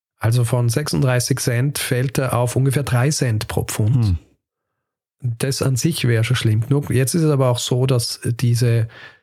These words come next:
Speaker 1: diese Businesspartner Nortons, dass die abspringen, dass die, dass die ihre Anteile an, an dieser Scheme verkaufen und er bleibt auf Schulden sitzen und ist finanziell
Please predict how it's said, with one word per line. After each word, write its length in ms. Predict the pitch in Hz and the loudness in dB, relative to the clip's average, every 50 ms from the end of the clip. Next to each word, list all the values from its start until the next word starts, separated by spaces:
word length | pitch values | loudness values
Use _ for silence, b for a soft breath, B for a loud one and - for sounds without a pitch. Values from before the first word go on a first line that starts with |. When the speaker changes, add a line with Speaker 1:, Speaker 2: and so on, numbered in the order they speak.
| B B - | B B -2
Speaker 1:
diese 160 | 131 135 127 | 0 0 2
Businesspartner 960 | 117 147 147 - 156 143 - - - 120 113 117 117 131 123 120 117 117 117 _ _ _ _ _ _ _ _ _ - | 2 0 0 2 0 0 0 -2 -2 -2 -2 0 0 0 2 2 2 0 -2 _ _ _ _ _ _ _ _ _ -4
Nortons, 680 | - 127 123 113 107 110 113 113 - 143 147 151 - - | -2 0 2 2 2 2 0 0 0 0 0 0 -2 -2
dass 220 | 131 139 - - | -2 -2 -2 -2
die 340 | - 147 135 131 131 127 123 - | -2 0 2 2 2 0 -2 -2
abspringen, 520 | 127 127 123 - - - 147 147 170 160 | -4 -4 -4 -6 -4 -2 0 0 2 0
dass 120 | 135 120 | 0 0
die, 220 | - - 127 123 117 B B B B B B B B B B | 0 0 0 0 0 B B B B B B B B B B
dass 160 | B - - | B -8 -4
die 140 | - 135 127 | -2 0 2
ihre 240 | 127 123 127 - - | 2 2 0 0 0
Anteile 640 | 120 120 135 120 - 123 127 123 135 139 135 127 - | -2 -2 -2 -2 0 0 2 2 2 2 2 0 0
an, 300 | - 151 131 131 131 127 - - | 0 0 2 2 0 -2 -4 -4
an 500 | - 135 123 101 - - - 139 123 123 120 | -2 0 0 0 0 -2 -2 0 0 2 2
dieser 280 | 117 117 117 120 120 | 2 2 2 2 2
Scheme 420 | 117 - - - - 131 127 135 127 | 0 -2 -4 -2 0 0 2 2 0
verkaufen 720 | - 143 123 - - 127 123 127 - - - - 143 139 - B B B B B B B B B B _ | 0 -2 -2 -2 -2 0 0 0 -2 -2 -2 -2 -2 -2 -4 B B B B B B B B B B _
und 360 | - 135 139 135 135 127 - | -2 0 2 2 0 0 0
er 200 | 131 139 143 143 | 0 0 0 0
bleibt 560 | 139 - 117 107 107 113 123 117 - - - | 0 0 0 0 2 0 0 -2 -4 -6 -2
auf 200 | 110 107 113 113 | 0 0 0 0
Schulden 320 | - - 143 131 127 131 127 | 0 0 0 2 2 2 0
sitzen 640 | 120 - 156 160 156 - - - 123 120 131 117 B B B B B B B - | 0 0 -2 -2 -2 -4 -2 0 0 0 0 -2 B B B B B B B -4
und 260 | - 139 160 156 143 | -2 -2 0 0 0
ist 300 | 151 156 - - - - | 0 0 -2 -4 -6 -4
finanziell 840 | - 160 156 151 151 139 - - - 117 110 113 117 131 127 117 | -2 0 2 2 0 0 0 -2 0 0 2 2 2 2 0 -2